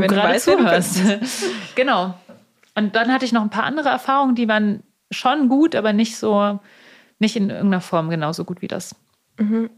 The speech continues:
Speaker 2: Und was hast du so für Erfahrungen gemacht mit so Anpinkelgeschichten? Erzähl doch mal. Storytime.
Speaker 1: <laughs> Storytime. Also, meine erste war,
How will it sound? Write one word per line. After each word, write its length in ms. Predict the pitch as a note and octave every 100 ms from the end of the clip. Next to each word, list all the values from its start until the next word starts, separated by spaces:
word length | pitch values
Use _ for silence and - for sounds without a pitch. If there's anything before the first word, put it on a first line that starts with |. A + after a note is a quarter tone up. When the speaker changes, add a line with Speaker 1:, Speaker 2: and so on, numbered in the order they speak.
| _ _ _ -
Speaker 2:
Und 100 | G#3
was 160 | F#3+
hast 140 | F3+ F3+
du 60 | F3
so 100 | G#3+
für 120 | C#4
Erfahrungen 460 | C4 C4 C4+ D4
gemacht 300 | C#4 D4 C#4+
mit 140 | C#4+ C4+
so 80 | -
Anpinkelgeschichten? 960 | B3+ D4 D4+ D4 D4 C#4 D4 D4+ D#4
Erzähl 280 | A3 G#3 C4+
doch 160 | G3 F#3+
mal. 320 | F3+ F#3+ A3 - _ - - - - _
Storytime. 840 | - - D4 A#3 G#3 A3 F#3 G3 G3+ C4 E4
Speaker 1:
<laughs> 200 | E4+ D4
Storytime. 1300 | - - - F3+ A3 D4+ - G#4+ A4+ G4 F4+ F#4+ F#4+ G4+ - - - - -
Also, 1000 | A#3 A#3+ A#3 A#3 A#3+ A#3+ A#3 A#3+ A#3+ - - _ _ _ _ _ _ _ _
meine 320 | A3 A3+ -
erste 540 | G#3 B3+ E4 - B3
war, 420 | G#3+ G3 G#3 B3+